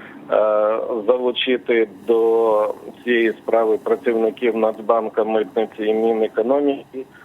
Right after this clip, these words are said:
До речі, Міністерство економіки відповідає за повернення, е, валютної виручки, е, в Україну вчасно, е, припинити, е, втечу капіталу.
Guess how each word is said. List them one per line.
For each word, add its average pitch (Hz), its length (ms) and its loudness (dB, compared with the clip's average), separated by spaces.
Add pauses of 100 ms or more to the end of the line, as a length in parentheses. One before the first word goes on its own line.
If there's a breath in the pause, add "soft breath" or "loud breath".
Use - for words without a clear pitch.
(160)
До 110 60 2
речі, 113 280 -2
Міністерство 113 640 0
економіки 110 680 0
відповідає 104 760 0
за 104 180 2
повернення, 104 880 0 (680 loud breath)
е, 98 100 2
валютної 104 720 0
виручки, 101 720 -2 (140)
е, 110 60 2 (440)
в 101 220 -2
Україну 120 600 0
вчасно, 117 800 0 (800 loud breath)
е, 104 360 2 (140)
припинити, 120 1040 0
е, 107 300 0
втечу - 480 -2
капіталу. 139 880 0